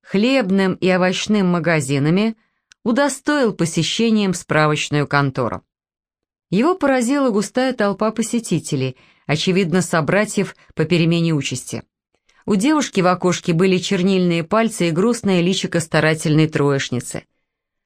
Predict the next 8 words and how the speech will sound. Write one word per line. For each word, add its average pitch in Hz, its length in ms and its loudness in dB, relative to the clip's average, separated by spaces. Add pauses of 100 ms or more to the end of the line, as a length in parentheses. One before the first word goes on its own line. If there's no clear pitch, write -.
(120)
Протянув 190 540 0
ей 185 140 2
бланк 180 420 0
с - 100 -6
именем 175 400 2
и 160 140 -4
фамилией 165 520 2
разыскиваемой, 160 920 0